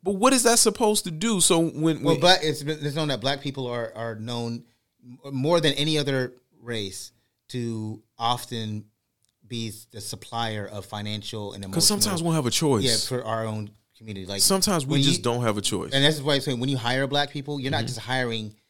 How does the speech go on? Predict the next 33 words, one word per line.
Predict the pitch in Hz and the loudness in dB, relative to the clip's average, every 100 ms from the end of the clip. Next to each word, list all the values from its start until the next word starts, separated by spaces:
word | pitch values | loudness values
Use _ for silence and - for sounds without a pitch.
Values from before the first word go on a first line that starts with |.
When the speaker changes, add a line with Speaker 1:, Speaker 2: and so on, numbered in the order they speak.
| _ | _
Speaker 2:
a | 127 | -10
black | 110 104 | -6 -8
person. | - 117 - 104 | -6 -8 -6 -8
You're | 113 | -6
Speaker 1:
Mm-hmm. | 113 | -4
Speaker 2:
literally | 123 120 | -2 -2
hiring | 107 113 110 104 101 92 _ _ _ | -4 -4 -4 -4 -8 -12 _ _ _
a | - 110 | -16 -16
p-, | - | -16
a | - 117 104 | -10 -8 -8
family | - 131 139 143 | -2 0 2 0
or | 143 117 | -2 -4
a | |
community. | - 110 110 90 76 _ - | -4 -6 -6 -8 -12 _ 2
Speaker 1:
Absolutely. | 123 131 135 123 71 73 | 4 6 6 6 4 -4
Speaker 2:
Because | 131 143 123 | -4 -2 -2
we | 120 139 | 0 2
are | 143 127 | 4 2
literally | 127 147 139 131 | 2 2 2 0
the, | 113 123 | 0 -4
we | 110 131 143 | -2 -2 -2
tend | - 143 131 | -2 -2 -2
to | |
be | 110 120 | -2 -6
the | 117 | -6
pillars | - 135 113 92 90 - | -6 -6 -6 -8 -12 2
of, | |
Speaker 1:
Absolutely. | 120 120 123 110 69 82 - _ _ | 4 6 8 6 6 -2 -8 _ _
Speaker 2:
like, | 135 131 - | -4 -4 -6
even | 208 233 285 | 2 4 6
on | 233 | 4
political | 160 156 196 208 | 2 2 4 4
campaigns. | 185 185 160 190 175 92 | 2 0 2 2 0 -2